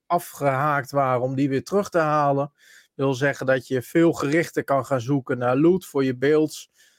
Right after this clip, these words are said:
eh, naar de zogeheten uniques. Ehm, en je kan daarmee ook nog je wapens en je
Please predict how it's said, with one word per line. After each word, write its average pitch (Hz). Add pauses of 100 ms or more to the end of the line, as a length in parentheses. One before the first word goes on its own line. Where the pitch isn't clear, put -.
(120)
eh, 131 (460)
naar 131
de 123
zogeheten 131
uniques. 160
Ehm, 135
en 135
je 131
kan 127
daarmee 127
ook 131
nog 123
je 131
wapens 127
en 127
je 123